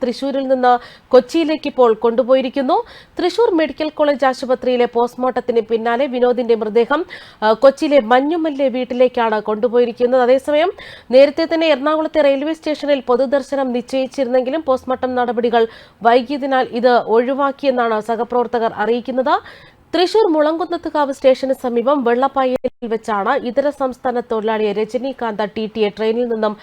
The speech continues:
ആ, തള്ളിയിട്ട് കൊലപ്പെടുത്തിയത്. എറണാകുളം പാട്ന സൂപ്പർഫാസ്റ്റിൽ, ആ, എസ് പതിനൊന്ന് കോച്ചിൽ ചൊവ്വാഴ്ച രാത്രി ഏഴ് മണിയോടെയാണ് സംഭവം. ടിക്കറ്റുമായി ബന്ധപ്പെട്ട തർക്കത്തെ തുടർന്ന് പ്രതി, ആ, ടി ടിയെ പുറത്തേക്ക് തള്ളുകയായിരുന്നു. സംഭവം അറിയാതെ തന്നെ ട്രെയിൻ മുന്നോട്ട് പോവുകയായിരുന്നു.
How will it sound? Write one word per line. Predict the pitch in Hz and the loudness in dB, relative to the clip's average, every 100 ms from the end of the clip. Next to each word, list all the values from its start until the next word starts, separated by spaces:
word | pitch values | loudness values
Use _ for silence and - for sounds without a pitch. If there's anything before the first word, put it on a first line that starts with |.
| - - 190 | -20 -4 2
ആ, | 196 | 4
തള്ളിയിട്ട് | 196 220 233 262 240 | 4 2 2 0 0
കൊലപ്പെടുത്തിയത്. | 226 220 214 214 254 247 370 - - - - - | -2 0 -2 0 0 2 2 -2 -16 -20 -20 -2
എറണാകുളം | 262 311 392 403 392 330 | 2 4 4 4 2 0
പാട്ന | 302 294 294 | -2 -2 -4
സൂപ്പർഫാസ്റ്റിൽ, | 277 269 269 - 254 247 311 330 - | -4 -4 -2 0 -2 -2 -4 -2 0
ആ, | 220 | 0
എസ് | 220 208 285 - - | 0 0 0 -2 -2
പതിനൊന്ന് | 262 302 330 311 | -2 -2 -4 -2
കോച്ചിൽ | 262 247 247 | -2 2 0
ചൊവ്വാഴ്ച | 233 240 254 269 277 | 0 0 0 0 -2
രാത്രി | 254 233 233 | -2 -2 -2
ഏഴ് | 214 226 240 | -2 -2 -2
മണിയോടെയാണ് | 247 247 226 220 196 175 | -2 0 0 -2 -4 -6
സംഭവം. | 220 214 269 427 - - - - - | -4 0 2 0 -8 -20 -20 -8 -6
ടിക്കറ്റുമായി | - 294 302 294 | -4 -4 -2 0
ബന്ധപ്പെട്ട | 247 254 254 - 262 | 2 0 0 -2 -2
തർക്കത്തെ | 254 240 233 254 269 254 | 0 0 -2 -2 0 0
തുടർന്ന് | 240 226 226 | 2 0 -2
പ്രതി, | 269 240 220 226 220 - - 214 | -2 -2 -2 -4 -6 -16 -8 2
ആ, | 208 | 2
ടി | 214 277 294 | 2 -2 -2
ടിയെ | 294 285 | 0 0
പുറത്തേക്ക് | 285 233 - 262 254 - | 2 0 2 2 2 2
തള്ളുകയായിരുന്നു. | 208 214 240 247 233 233 | 2 2 2 2 0 -2
സംഭവം | 294 294 302 370 359 - | -2 -2 0 0 -2 -2
അറിയാതെ | 233 262 277 277 269 | 0 0 0 -2 0
തന്നെ | 262 254 | 4 4
ട്രെയിൻ | 240 - 247 240 | 4 2 0 0
മുന്നോട്ട് | 196 226 240 254 | 0 2 4 2
പോവുകയായിരുന്നു. | 233 220 214 233 247 240 233 247 | 0 -2 -2 0 0 2 0 -2